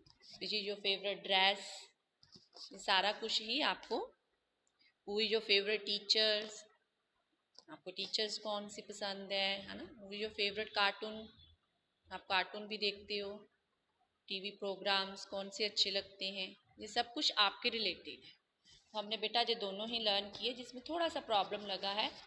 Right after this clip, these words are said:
प्रियांशी, प्रियांशी को problem लगी है name और moral में।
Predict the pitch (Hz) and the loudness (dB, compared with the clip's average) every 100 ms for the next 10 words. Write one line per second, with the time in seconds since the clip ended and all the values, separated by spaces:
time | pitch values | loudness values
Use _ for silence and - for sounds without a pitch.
0 | - - _ 202 190 190 226 240 - 208 | -20 -20 _ 0 2 2 0 0 0 0
1 | 202 208 233 233 226 202 214 214 202 202 | 2 0 -2 0 2 2 0 -4 -4 -2
2 | 190 208 233 226 202 202 240 247 - 208 | -2 -4 -4 -2 0 2 0 -4 0 0
3 | 208 202 170 165 160 - | 0 0 0 -2 -8 -14